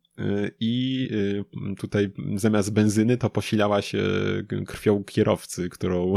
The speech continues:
<laughs> wypijała tam z nogi, kiedy, kiedy tam, e, tutaj dozowaliśmy, e, gazem, <laughs> kierując samochodem. E, więc, e, więc taka, taka to historia. No nie wiem, ale jak dla mnie wygląda świetnie.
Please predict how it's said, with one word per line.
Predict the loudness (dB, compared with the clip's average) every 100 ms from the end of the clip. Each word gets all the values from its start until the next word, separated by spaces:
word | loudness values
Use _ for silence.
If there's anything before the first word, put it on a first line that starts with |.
| 0 -4 -8
<laughs> | -8 2 2 2
wypijała | -2 4 6 6 4 2 2 0
tam | 0 -2 0
z | 2
nogi, | 2 2 0 -2 -6 -4
kiedy, | -2 0 -2 -2 -4 -6
kiedy | -6
tam, | -4 -4 -4 -6 -8 -4 -2 -2 -4 -6
e, |
tutaj | -10 -6 -4 -2 -4 -4
dozowaliśmy, | 0 2 4 4 4 2 0 0 0 0 -2 -2 -2 -4
e, |
gazem, | -2 0 2 2 2 0 0
<laughs> | -4 -8 -4
kierując | 0 0 -2
samochodem. | -4 -2 -2 0 -2 -6 -18 -20 -20 -20 -20 -20 -6
E, | 0 2 2
więc, | 0 0 -2 -4 -2
e, | 0 2 2 0
więc | -2 -2 -4
taka, | -2 0 0 0
taka | -2 -4 -2
to | -2
historia. | -2 2 4 4 0 -6 -20 -20 -6 2
No |
nie | 4
wiem, | 4
ale | 4
jak | 4
dla | 4
mnie | 4
wygląda | 2 0 4 6 6 2
świetnie. | 0 -2 -2